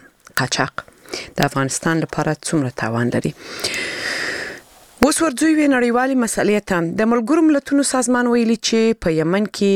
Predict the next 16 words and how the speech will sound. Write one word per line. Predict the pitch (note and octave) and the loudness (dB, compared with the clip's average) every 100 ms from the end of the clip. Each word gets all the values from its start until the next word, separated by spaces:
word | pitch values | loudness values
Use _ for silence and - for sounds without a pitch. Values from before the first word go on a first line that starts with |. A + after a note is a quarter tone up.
| G3 | 2
حوثي | - D#3 D3+ - B3+ | -2 -2 0 0 2
ملیشاو | A3 D3+ C3+ - D3 C#3+ | 2 2 0 0 2 2
موافقه | C#3 C3+ - - - | 0 -2 -4 -4 -2
کړې | F#3+ E3+ - | 0 -2 0
چې | F#3+ F3+ | 0 2
له | D3+ | 0
دریو | C3+ F#3+ A#3 D#3 | 0 0 2 2
بندرونو | B2+ C3 B2+ C#3+ B2+ | 0 -2 0 2 0
به | A#2 | 0
وځي. | A#2+ - - - - F#3 | -2 -2 -6 -8 -6 -2
حوثیان | - G3 G3 G3+ - | 0 0 0 -4 -4
د | D#3+ | 0
یمن | C#3 D3+ F3 A3+ | 2 2 0 -4
شیعه‌ګان | - C3+ C#3 F3+ G#3+ | -4 -2 0 0 0
دي | A#3+ | 2
او | C4+ | 2